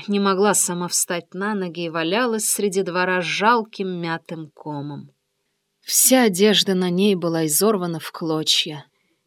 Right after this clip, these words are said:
Тело в синяках и шишках ныло, но ещё больше угнетало то, что её высмеяли,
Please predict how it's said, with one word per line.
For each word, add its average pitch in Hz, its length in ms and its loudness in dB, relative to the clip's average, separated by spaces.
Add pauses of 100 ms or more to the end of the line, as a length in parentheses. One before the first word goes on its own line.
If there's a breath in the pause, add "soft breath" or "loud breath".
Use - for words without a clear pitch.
Тело 208 300 2
в - 80 -8
синяках 175 760 -4 (160)
и 165 80 -14
шишках - 800 -6 (340)
ныло, 226 800 4 (260 loud breath)
но 190 120 -4
ещё 214 320 0
больше 214 380 0
угнетало 190 540 0
то, 214 340 -4 (460)
что - 220 -6
её 185 200 2
высмеяли, 160 960 0